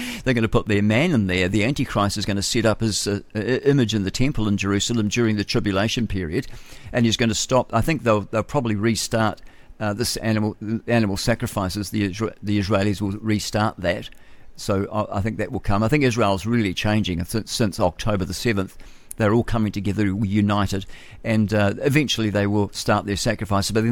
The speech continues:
this Antichrist is gonna be European Jew, homosexual European Jew, in my opinion. This is just my humble opinion. <laughs> Very humble, and I'm proud to say it. And, uh, he's gonna set up his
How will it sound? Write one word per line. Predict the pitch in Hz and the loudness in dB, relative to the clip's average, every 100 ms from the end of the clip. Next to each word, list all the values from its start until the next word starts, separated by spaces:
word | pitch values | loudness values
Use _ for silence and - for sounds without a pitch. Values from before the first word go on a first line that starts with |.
| 131 | 2
this | 196 - | 2 2
Antichrist | 147 170 151 110 101 - | 2 0 -2 0 0 0
is | |
gonna | 113 | -2
be | 110 | 0
European | 113 123 127 - 123 131 | 2 4 4 4 2 2
Jew, | 98 92 | 2 2
homosexual | 92 107 98 113 98 110 | 2 0 0 -2 -2 -2
European | 98 101 101 127 120 | 0 -2 0 2 2
Jew, | 98 | 2
in | 101 | 2
my | 131 | 2
opinion. | 156 - - 156 - - - | 2 0 -2 -6 -8 -10 -4
This | 294 | -2
is | |
just | 139 120 | -2 0
my | 117 | 2
humble | 104 117 104 | 2 2 0
opinion. | - 147 120 98 - | -2 -2 0 2 2
<laughs> | 113 - - - - - - 196 220 196 | 4 0 -2 -10 -20 -20 -16 -14 -12 -6
Very | 107 110 | -2 2
humble, | 135 120 101 - - | 4 4 0 -2 -2
and | 135 | 2
I'm | 135 120 | 2 2
proud | 151 131 | 2 0
to | 101 | 0
say | - 143 | 0 0
it. | 95 - - - - | 0 -4 -14 -16 -4
And, | 123 127 120 | 2 4 4
uh, | 127 | 4
he's | 135 156 | 4 4
gonna | 127 110 | 2 0
set | - 107 | 0 2
up | 98 | 0
his | 101 104 | 0 -2